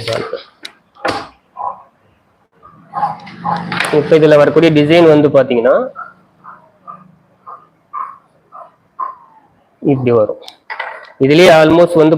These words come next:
பாத்தீங்கன்னா உங்களுக்கு இந்த மாதிரி டிசைன் வரும்போது உங்களுக்கு ஆட்டோமேட்டிக்கா ஒரு, ஒரு இன்ச்சு டிஃபரண்ட் வந்து கழுத்தோட இறக்கத்திலேயே வந்து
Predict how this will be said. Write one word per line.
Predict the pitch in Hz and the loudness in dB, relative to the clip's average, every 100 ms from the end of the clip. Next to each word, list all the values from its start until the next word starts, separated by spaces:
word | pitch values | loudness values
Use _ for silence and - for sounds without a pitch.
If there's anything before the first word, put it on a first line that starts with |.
| 151 | 2
பாத்தீங்கன்னா | 143 156 175 | 2 2 2
உங்களுக்கு | 147 139 135 120 - - - _ - - - - _ _ _ - _ _ _ _ _ _ - - _ _ - - - - - - - - - - - - - - - - - - - - - | 0 0 -2 -2 -6 -12 -20 _ -12 -12 -12 -18 _ _ _ -20 _ _ _ _ _ _ -20 -20 _ _ -8 -8 -12 -18 -18 -20 -18 -20 -18 -10 -8 -6 -8 -10 -10 -6 -6 -8 -14 -8 0
இந்த | 143 151 | 2 4
மாதிரி | 156 147 | 4 4
டிசைன் | 147 156 160 | 2 4 4
வரும்போது | 143 139 131 123 110 - - - | 4 2 0 0 -2 -4 -14 -4
உங்களுக்கு | 143 139 131 147 | -2 0 2 2
ஆட்டோமேட்டிக்கா | 165 160 156 165 185 | 2 2 2 2 2
ஒரு, | 147 139 | 4 4
ஒரு | 156 160 | 4 4
இன்ச்சு | 165 185 208 - _ _ _ - | 2 2 0 -4 _ _ _ -4
டிஃபரண்ட் | 151 160 165 156 | 0 4 4 4
வந்து | 156 165 147 | 4 2 2
கழுத்தோட | 151 156 156 151 135 131 110 - 143 | 2 4 4 6 4 2 -4 -4 -2
இறக்கத்திலேயே | 151 151 160 160 156 | 0 0 2 4 4
வந்து | 147 | 4